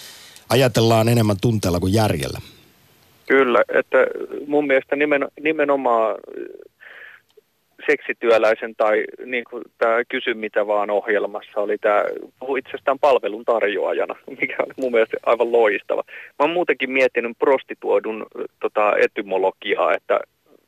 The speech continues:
Speaker 2: mi-, mikä sen sanan takana on. Kun mulla oli joskus, ö, nuorena tai lapsena <laughs> sellainen kuva, että prostituoitu on joku, jolle on tehty joku, että hänestä tulee prostituoitu, elikkä hänestä on tehty semmoinen,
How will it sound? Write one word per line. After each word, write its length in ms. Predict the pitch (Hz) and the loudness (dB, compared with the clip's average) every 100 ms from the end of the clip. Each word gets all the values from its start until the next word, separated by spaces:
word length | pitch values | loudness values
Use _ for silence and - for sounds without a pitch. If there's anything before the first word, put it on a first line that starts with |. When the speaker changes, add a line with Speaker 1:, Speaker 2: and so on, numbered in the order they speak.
| _ | _
Speaker 2:
mi-, 140 | 127 - | -18 -14
mikä 240 | 131 - 123 | -6 -2 -2
sen 120 | 104 - | -2 -2
sanan 320 | 123 104 98 | 0 -2 -2
takana 420 | 107 - 101 95 | -2 0 -2 -2
on. 180 | 92 95 | -4 -4
Kun 120 | 95 - - _ - - | -6 -6 -20 _ -12 -12
mulla 260 | 143 160 147 | -2 2 4
oli 180 | 139 147 | 4 2
joskus, 360 | 160 - 131 - | 0 -2 -12 -12
ö, 380 | - 117 113 113 | 0 4 4 2
nuorena 460 | 139 127 117 110 - | 0 0 0 -2 -2
tai 180 | 107 107 | -2 -2
lapsena 480 | 117 117 - 110 107 135 - | -2 -4 -6 -12 -6 -6 -6
<laughs> 200 | - - | -18 -2
sellainen 300 | 139 131 127 | 0 0 -2
kuva, 240 | 156 135 | 0 0
että 120 | 117 - | -2 0
prostituoitu 800 | 175 170 - - 139 156 - 135 | 0 0 -6 -4 2 2 0 -4
on 140 | 151 | 0
joku, 300 | - - 135 - | -2 -2 -12 -2
jolle 280 | 147 147 160 | -2 2 0
on 100 | 170 | 4
tehty 360 | 220 214 - 123 147 | 2 2 -6 -6 0
joku, 300 | 165 - - | 0 0 -2
että 240 | - 123 | -2 -4
hänestä 340 | 127 113 - 131 | -4 -4 -4 -4
tulee 240 | 139 147 | 0 -2
prostituoitu, 920 | - 170 - 135 - 151 160 123 107 - | 2 0 0 -8 -6 0 2 2 -2 -4
elikkä 300 | 110 - - | -2 -2 -4
hänestä 340 | 131 110 - 127 | -4 -6 0 2
on 160 | 147 143 - - - | 2 -4 -10 -18 -2
tehty 340 | 202 180 - 117 - 131 | 0 0 -2 -12 0 2
semmoinen, 600 | 117 101 98 101 113 | 2 0 -4 0 -2